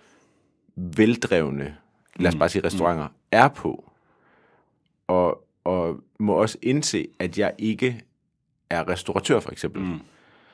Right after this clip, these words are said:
Speaker 1: Øhm, og derfor også har respekt nok til at holde mig på afstand af det. Men jeg tror samtidig, og det er ikke nødvendigvis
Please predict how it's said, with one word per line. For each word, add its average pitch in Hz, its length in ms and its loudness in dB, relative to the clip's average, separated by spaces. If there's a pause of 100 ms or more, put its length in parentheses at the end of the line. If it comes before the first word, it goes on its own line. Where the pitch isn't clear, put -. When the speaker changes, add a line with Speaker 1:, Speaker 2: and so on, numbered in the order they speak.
(440)
Speaker 1:
Øhm, 82 640 -2 (1400)
og 98 180 -2
derfor 104 380 4
også 104 200 -2
har 95 180 -4
respekt - 360 -4
nok 90 240 -2
til 95 240 0 (120)
at 87 80 0
holde 87 380 0
mig 87 140 0
på - 180 -10
afstand - 420 -2
af - 60 -10
det. 78 120 -12 (1160)
Men 101 300 4
jeg 98 120 2
tror 110 160 2
samtidig, 117 640 0 (220)
og 92 160 -2
det 113 160 4
er 117 40 4
ikke 120 140 2
nødvendigvis 104 720 0